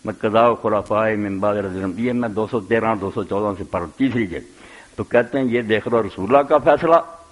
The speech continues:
जो ऐसे करते थे, चार मर्द, दो औरतें काबे के साथ लटके हुए।" खत्म करवा दी। रहमतुल आलमीन जूतियां खाते रहो, तौबा। ओए, ये रहमतुल आलमीन बताते हो? अल्लाह के रसूल ने जो रहम के काबिल थे, उन पर रहम भी बड़ा किया।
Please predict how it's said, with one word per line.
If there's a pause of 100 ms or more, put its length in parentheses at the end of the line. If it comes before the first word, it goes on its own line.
(1040)
जो
ऐसे
करते
थे,
चार
मर्द,
दो
औरतें
काबे
के
साथ
लटके
हुए।" (440)
खत्म
करवा
दी। (840)
रहमतुल
आलमीन
जूतियां
खाते
रहो,
तौबा।
ओए,
ये
रहमतुल
आलमीन
बताते
हो? (640)
अल्लाह
के
रसूल
ने
जो
रहम
के
काबिल
थे,
उन
पर
रहम
भी
बड़ा
किया।